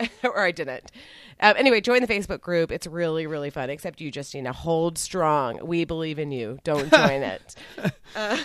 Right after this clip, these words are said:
Speaker 1: um, the, uh, show Twitter is at T Shebreathing. It's T S H E B E R Y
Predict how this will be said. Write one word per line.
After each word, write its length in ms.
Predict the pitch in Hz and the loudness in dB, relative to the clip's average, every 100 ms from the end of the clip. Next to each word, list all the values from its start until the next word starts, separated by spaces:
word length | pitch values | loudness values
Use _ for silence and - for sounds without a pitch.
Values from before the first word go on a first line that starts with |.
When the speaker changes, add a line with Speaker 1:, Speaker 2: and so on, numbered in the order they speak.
| - - | -8 2
Speaker 1:
um, 420 | 294 247 220 214 320 381 - 262 185 | 6 6 4 0 -8 -16 -16 -18 -10
the, 500 | 214 226 220 220 220 | 2 4 6 4 2
uh, 220 | 214 202 | 4 4
show 280 | 214 247 214 | 2 4 4
Twitter 360 | - 240 208 208 | 2 -2 -4 -4
is 400 | 123 165 156 - - _ - | -2 -2 -4 -8 -18 _ -4
at 340 | 175 180 - - | -2 -2 -8 -18
T 260 | - - 202 | -16 -12 -10
Shebreathing. 2250 | 190 - - - - 214 202 196 196 190 190 185 156 190 196 185 214 214 196 202 214 | -10 -8 -8 -8 -8 -8 -6 -6 -6 -6 -4 -6 -8 -8 -4 -4 -4 -2 -2 0 -2
It's 260 | 233 175 - - | -2 -4 -8 -12
T 260 | 233 220 | -10 -6
S 220 | - 202 - | -4 -6 -8
H 340 | - 190 202 - | -8 -8 -10 -12
E 380 | 175 170 175 214 - - - _ - - 170 | -8 -6 -6 -8 -12 -18 -18 _ -18 -18 -8
B 340 | 202 196 202 | -6 -4 2
E 40 | |
R 260 | 196 185 254 | 6 6 8
Y 380 | 240 240 208 | 12 12 12